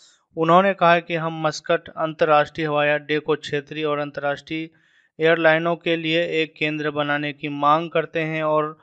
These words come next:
ओमान ने कोरोना वायरस के प्रसार को रोकने के लिए उपायों की एक सीमा के रूप में देश की हवाई यात्रा को निलंबित सात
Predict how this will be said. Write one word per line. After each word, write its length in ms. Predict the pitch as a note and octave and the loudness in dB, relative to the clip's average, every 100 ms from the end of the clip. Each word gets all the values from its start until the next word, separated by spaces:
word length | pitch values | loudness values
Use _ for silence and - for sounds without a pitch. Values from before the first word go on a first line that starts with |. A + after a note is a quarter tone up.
| _ _ _ | _ _ _
ओमान 420 | D3+ D#3+ E3+ F#3 F3+ | 0 4 6 6 4
ने 200 | F3 F3+ | -2 0
कोरोना 420 | E3+ D#3 D#3 D#3 | 0 2 2 0
वायरस 300 | D#3 D#3 D3+ | 2 0 -2
के 120 | - | -6
प्रसार 480 | D3 D3+ C#3+ D#3 D3+ | -4 -6 -2 -2 -2
को 140 | D3 D3+ | -2 -4
रोकने 380 | C#3+ D3 D3+ | -4 -6 -10
के 100 | D3 | -8
लिए 120 | D3+ D3+ | -4 -4
उपायों 420 | C#3+ D3 D3 D3 | -2 0 0 -2
की 240 | - D3+ D3+ | -4 -6 -4
एक 200 | C#3+ - | -6 -10
सीमा 420 | - D3 D#3+ E3 | -12 -8 0 0
के 160 | D#3+ D#3+ | 0 -4
रूप 240 | D3+ D3 D#3 | -4 -8 -8
में 140 | D3 | -8
देश 340 | C#3 D3 D3 - | -4 -4 -4 -8
की 180 | D#3 D3 | -8 -4
हवाई 300 | C#3 C#3+ C#3+ | -2 -2 -2
यात्रा 400 | C#3 C3+ D3 C#3+ | -6 -6 -6 -6
को 140 | D3 | -8
निलंबित 540 | C#3+ C#3+ C#3+ D3 D#3+ _ _ _ _ | -10 -10 -8 -8 -8 _ _ _ _
सात 260 | D#3+ D#3+ | 2 2